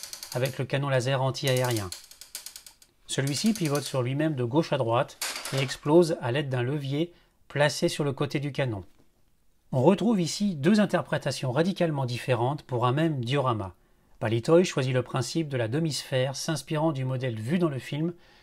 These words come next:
tant qu'à Kenner qui préféra partir sur l'idée d'une tranche, une section en quelque sorte de l'immense base impériale.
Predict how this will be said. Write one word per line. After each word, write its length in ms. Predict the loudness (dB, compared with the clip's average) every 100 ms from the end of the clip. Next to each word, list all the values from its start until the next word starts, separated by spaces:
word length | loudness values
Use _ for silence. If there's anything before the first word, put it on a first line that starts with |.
| -8
tant 100 | -2
qu'à 140 | 0 0
Kenner 340 | 0 0 0
qui 140 | -2 -2
préféra 580 | -2 -2 0 2 2
partir 380 | 0 -6 -4 -4
sur 120 | -4
l'idée 200 | -6 -4
d'une 180 | -4 -6
tranche, 460 | -2 0 0 -4 -12 -20 _ _ -6
une 140 | -4
section 500 | 0 -2 -2 2 4
en 140 | 4 0
quelque 320 | 0 -2 -2
sorte 360 | -2 -2 -4 -10 -20 -20 -10 -2
de 60 |
l'immense 440 | 2 4 4 2 2
base 340 | 4 4 4
impériale. 580 | 0 0 -2 -4 -8